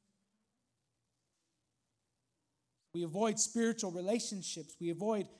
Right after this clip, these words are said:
real friendships because we're afraid of getting hurt again. We're afraid of getting taken advantage of again. We're afraid of being talked about again. So what do we do?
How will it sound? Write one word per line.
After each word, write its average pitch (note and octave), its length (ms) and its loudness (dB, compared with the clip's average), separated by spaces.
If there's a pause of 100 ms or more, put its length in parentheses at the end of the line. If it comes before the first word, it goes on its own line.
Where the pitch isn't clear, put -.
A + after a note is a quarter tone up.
(180)
real G3+ 340 8
friendships - 1040 -4 (1000)
because E3 300 -6
we're F#3+ 160 0
afraid A3 460 0
of D#3+ 120 -6
getting D#3+ 360 -8 (360)
hurt F3 360 -6 (600)
again. C#3+ 440 -10 (1000)
We're F3 140 -4
afraid A3+ 260 -2
of F3 80 -6
getting F#3+ 200 -4
taken F#3 300 -6
advantage F#3 500 -4
of C#3+ 200 -8 (480)
again. E3+ 400 -6 (480)
We're F3+ 140 0
afraid G#3 260 -2
of F3+ 60 -4
being G3 180 -4
talked G3+ 300 0
about D#3 300 -4 (420)
again. F3 400 -4 (400)
So - 160 -4
what G#3 100 -2
do G#3 60 0
we G3+ 160 -2
do? G3 260 2